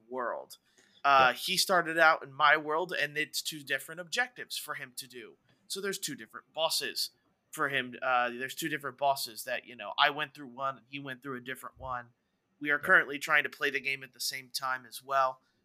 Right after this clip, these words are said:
Speaker 1: So we're kind of focusing on Craig's world and what we're doing in
Speaker 2: <laughs>
Speaker 1: there.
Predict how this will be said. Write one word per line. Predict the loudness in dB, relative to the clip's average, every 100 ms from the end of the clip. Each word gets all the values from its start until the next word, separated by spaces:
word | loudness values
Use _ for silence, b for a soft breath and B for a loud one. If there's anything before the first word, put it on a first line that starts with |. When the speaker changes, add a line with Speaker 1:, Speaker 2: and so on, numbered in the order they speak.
| -8
Speaker 1:
So | -6 -4
we're | -6 -4
kind | -2 -2
of |
focusing | -2 -4 -2 -2 -4
on | -12
Craig's | -4 -2 -2 -6
world | -6 -4 -4 -6 _ _
and | -16
what | -14 -12
we're | -6
doing | -6 -2 -6
in | -6
Speaker 2:
<laughs> | -8
Speaker 1:
there. | -6 -6